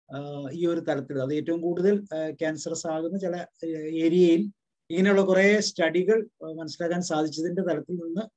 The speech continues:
ഞാൻ പറഞ്ഞതാണ്. തീർച്ചയായിട്ടും ഇതിന്റെ കുറെ കൂടുതൽ പഠനങ്ങൾ നമ്മൾ നടത്തും. അപ്പൊ sir ചോദിച്ചതിന്റെ ആ ടെക്നിക്കാലിറ്റിയിലേക്ക് ഞാൻ പോകുന്നില്ല,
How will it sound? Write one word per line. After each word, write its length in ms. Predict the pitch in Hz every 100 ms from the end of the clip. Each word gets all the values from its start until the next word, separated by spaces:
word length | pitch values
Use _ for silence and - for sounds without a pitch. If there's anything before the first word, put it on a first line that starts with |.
| _ _ -
ഞാൻ 120 | 147
പറഞ്ഞതാണ്. 500 | 143 139 156 135 147 - _ _ _
തീർച്ചയായിട്ടും 320 | 151 135 175 170
ഇതിന്റെ 140 | 175
കുറെ 180 | 175 175
കൂടുതൽ 360 | 156 170 180
പഠനങ്ങൾ 520 | 175 170 160 175 180 175
നമ്മൾ 200 | 160 160
നടത്തും. 380 | 139 135 - - _ _ _ _ _ _ _ _ _ _ _ _ _ _ _ _ -
അപ്പൊ 120 | 135
sir 240 | 139 151
ചോദിച്ചതിന്റെ 640 | 170 170 165 185 202 196 196
ആ 280 | 185 185 175 147
ടെക്നിക്കാലിറ്റിയിലേക്ക് 880 | 160 165 190 196 202 202 208 208 208
ഞാൻ 160 | 185 170
പോകുന്നില്ല, 540 | 156 156 143 127 175